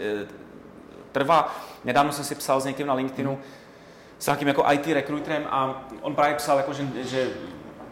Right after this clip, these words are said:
Speaker 1: lidi jako v I T a na, na těchto těch pozicích už se jako vůbec nechtějí vracet do kanceláře. Já jsem psal, to si neumím představit, jako,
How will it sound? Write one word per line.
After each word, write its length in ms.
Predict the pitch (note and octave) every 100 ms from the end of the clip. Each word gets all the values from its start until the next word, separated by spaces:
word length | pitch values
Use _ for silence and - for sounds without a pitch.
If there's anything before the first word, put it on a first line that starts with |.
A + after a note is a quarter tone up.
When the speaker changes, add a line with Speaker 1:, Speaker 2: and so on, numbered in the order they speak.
| G#2
Speaker 1:
lidi 220 | C3+ C3+
jako 160 | C#3 -
v 100 | -
I 140 | B2+
T 240 | C3+ C#3+ C3
a 140 | A#2+
na, 80 | A#2 A#2+
na 80 |
těchto 200 | B2 C#3
těch 100 | D#3
pozicích 460 | - B2+ C3 - C3
už 100 | C3+
se 80 | C#3
jako 160 | C3
vůbec 260 | A2+ B2+ D3
nechtějí 240 | D3 -
vracet 240 | C#3+ C#3 C#3+
do 80 | C#3
kanceláře. 380 | C#3 C3+ C3
Já 40 | B2+
jsem 140 | C3+
psal, 180 | A#2+ C3
to 80 | B2+
si 100 | C3+
neumím 160 | C3+
představit, 460 | C3 A#2+ - C3+ C3
jako, 220 | B2 C3+